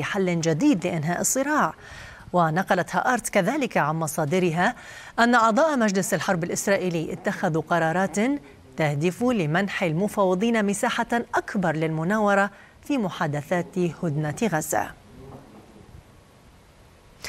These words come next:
وكان الجانب المصري قد نفى يوم أمس أي تغيير في بنود وثيقة وقف إطلاق النار في قطاع غزة، والتي وافقت عليها إسرائيل مبدئيًا ثم تراجعت عنها.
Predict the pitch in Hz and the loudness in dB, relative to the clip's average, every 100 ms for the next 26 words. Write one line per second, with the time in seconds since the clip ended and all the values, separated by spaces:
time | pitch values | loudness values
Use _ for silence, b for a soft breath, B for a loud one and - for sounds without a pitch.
0 | B B B B B 208 220 214 208 220 | B B B B B 6 8 8 6 4
1 | 240 214 247 233 214 208 - 214 277 320 | 4 6 4 4 4 2 2 2 2 2
2 | 220 180 202 208 190 190 185 - 196 185 | 0 2 0 2 4 4 2 0 0 0
3 | 185 190 175 160 - - 202 180 175 165 | 0 -2 -2 -2 -4 -2 0 2 2 2
4 | 185 180 214 190 202 175 185 208 196 185 | 0 0 0 0 0 0 2 2 4 4
5 | 175 247 214 220 220 - 214 220 226 226 | 2 0 0 2 2 4 0 2 0 0
6 | 233 - - 247 247 262 269 240 202 165 | -2 -4 -4 -4 -2 0 2 2 0 -2
7 | 175 170 226 226 214 220 226 349 - 214 | -2 0 0 -2 -2 0 2 2 0 -2
8 | 220 254 190 147 170 175 175 175 - 170 | -2 -2 0 0 0 0 -2 -2 -2 -2
9 | - 208 190 185 190 - 180 208 196 240 | -2 -2 0 -2 -4 -4 -4 0 2 2
10 | 339 - - - - 415 427 190 170 165 | -2 -8 -20 -20 -6 0 2 2 2 2
11 | 180 160 151 240 269 170 - | 2 0 -2 -2 -2 -2 -4